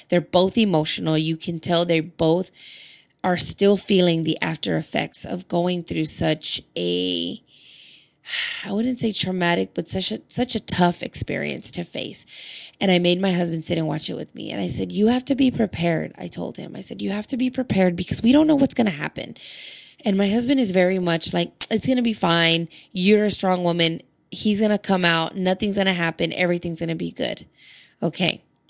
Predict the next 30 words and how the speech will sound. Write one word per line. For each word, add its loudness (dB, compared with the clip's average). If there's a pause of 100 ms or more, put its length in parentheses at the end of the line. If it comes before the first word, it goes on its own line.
(160)
let 0
me 0
pause 2
it -2
right 0
there 2
and 0
let 2
me -2
back -4
it 0
up 0
about -2 (500)
a -2
week. -6 (1080)
A 2
week 2
before, 2
I 0
asked 0
my 4
O 2
B, -2
I -4
said, 2
"Can -2
I -2
get -2
a -2
pedicure?" -8